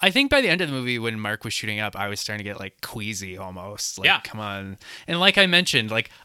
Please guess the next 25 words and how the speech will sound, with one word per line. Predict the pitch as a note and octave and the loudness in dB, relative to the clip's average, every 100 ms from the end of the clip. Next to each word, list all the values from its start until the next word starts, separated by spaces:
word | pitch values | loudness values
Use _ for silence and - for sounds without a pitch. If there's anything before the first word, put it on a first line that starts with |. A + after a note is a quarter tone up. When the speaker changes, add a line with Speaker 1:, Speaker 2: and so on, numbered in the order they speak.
| _ | _
Speaker 1:
I | D3 | 2
really | D#3 D3+ D#3+ E3+ D#3+ | 2 0 2 2 2
wanted | C#3+ C#3+ | 0 -2
this | B2+ B2+ | -4 -4
movie | A#2+ A2 | -4 -4
to | G2+ | -4
end. | G#2+ A2 A2+ - | -6 -6 0 -2
<laughs> | - - - | -2 -8 -4
Like, | G3 | 4
Speaker 2:
Yeah. | D3 C#3+ | 6 6
Speaker 1:
I | C4+ - F#3 A3+ | 2 -4 -8 -6
was | G#3 | -4
like, | E3 - - - - | -6 -10 -12 -12 -2
"I | G#3 | 0
really | G3 E3+ C#3 | 2 2 2
hope | C3+ | 0
this | C3 A#2+ | -2 -2
movie | A#2 G#2+ | 0 2
ends | G#2+ A2 A2 | 2 0 -2
soon," | - G#2+ G2+ G2+ | 0 0 -2 -4
'cause | G#2+ | -8
it's | G#2 - | -6 -4
just | C#3+ - - | -2 0 0
so | C3 A#2+ A2+ G#2+ G2+ G2+ _ _ - | 2 2 2 2 0 -4 _ _ -6
depressing. | A#2 - A2 G2+ - F#2+ F#2 F#2+ | -6 -4 0 2 2 -2 -4 -8